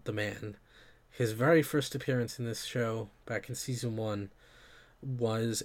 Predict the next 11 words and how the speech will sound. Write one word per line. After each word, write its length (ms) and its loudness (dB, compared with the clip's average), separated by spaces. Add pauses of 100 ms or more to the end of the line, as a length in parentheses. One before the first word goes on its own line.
a 580 0 (280)
political 460 10
situation 680 -4 (200)
amongst 320 -2
the 80 -2
Minbari, 640 0 (500)
in 140 0
which 260 -4
great 400 2
leader, 460 -2 (880)
who 500 0